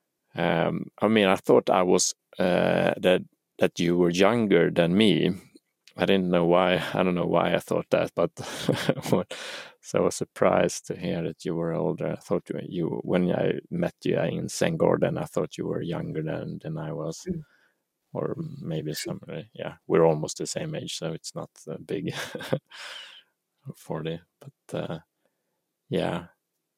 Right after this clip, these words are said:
Speaker 1: It's just, uh, lovely to see people, uh, over the years, for me too, to see you, seeing you in, in Zen Garden all those years ago and seeing you at s-, some sessions and, and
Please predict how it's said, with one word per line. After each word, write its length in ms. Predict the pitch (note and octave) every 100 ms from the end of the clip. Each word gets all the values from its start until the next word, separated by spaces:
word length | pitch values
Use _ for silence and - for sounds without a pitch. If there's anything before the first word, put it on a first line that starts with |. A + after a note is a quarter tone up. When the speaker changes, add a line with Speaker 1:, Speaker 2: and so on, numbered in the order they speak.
| _ _ _ _ -
Speaker 1:
It's 280 | G#2+ -
just, 320 | - G2 - - -
uh, 100 | - - - _ -
lovely 400 | G#2 F#2 F#2+ F#2+
to 160 | - E3+
see 240 | - F#2
people, 640 | - - - - E2+ E2+ - -
uh, 180 | E2+ -
over 260 | F2+ E2+
the 100 | D#2+
years, 460 | D#2+ E2+ F2 D#2+ - -
for 140 | - F2
me 220 | F2 F2
too, 400 | - F#2 - F2+ -
to 100 | -
see 160 | - F#2
you, 480 | E2+ F2 F2+ F#2 G2 _ _ _ _ _ _ _ _ _ - _ -
seeing 340 | - - F2+ F2
you 220 | F2 E2+
in, 160 | E2+ E2+ G2+
in 100 | F2
Zen 240 | - F2
Garden 560 | F2 F2 F2 F2+ F#2 E2
all 220 | - E2+
those 280 | E2+ F2+ -
years 260 | F#2+ F#2+ F#2+
ago 360 | F#2 F#2+ F#2
and 260 | F2+ F2+ F2+
seeing 280 | - F2+ F2
you 120 | F2+ F#2 F2+
at 60 | -
s-, 280 | - - -
some 240 | - E2
sessions 680 | F2 - - F#2+ F2+ F#2 -
and, 260 | E2+ E2 - - - - - - _ _ _
and 260 | E2 E2+